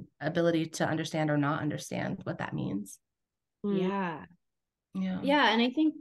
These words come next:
Speaker 3: it is just a cultural thing. Like, uh, you know, and we kind of talked about this, um, with Lindsay's friend who was on, and we, we spoke about grief. Like, after something really tragic happens, a lot of times people don't know what to say, so they just say nothing.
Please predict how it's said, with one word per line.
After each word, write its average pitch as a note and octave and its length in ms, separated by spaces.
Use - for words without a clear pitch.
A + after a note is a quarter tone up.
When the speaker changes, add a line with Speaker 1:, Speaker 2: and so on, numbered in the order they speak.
Speaker 3:
it A#3+ 300
is E4 160
just E4 200
a C#4+ 60
cultural C4 680
thing. A#3+ 360
Like, A3 180
uh, D3 80
you A#3+ 140
know, G#3 260
and A#3+ 160
we C#4 140
kind D4 300
of D4 180
talked A#3 300
about F3+ 260
this, G3 500
um, F3+ 340
with G#3+ 180
Lindsay's D4 320
friend F3 280
who G#3 120
was G3+ 180
on, F3 260
and F#3 240
we, F3+ 240
we G3 100
spoke F#3 260
about F3 240
grief. F3 240
Like, E3+ 200
after C4 380
something B3+ 480
really A3 280
tragic A3 500
happens, F#3+ 720
a A#3+ 60
lot A3+ 340
of C#4 160
times B3+ 480
people A#3+ 260
don't A3 220
know A3 80
what G#3+ 120
to G#3 80
say, G3 380
so A3+ 140
they G#3+ 120
just G3 300
say G#3+ 160
nothing. A#3 720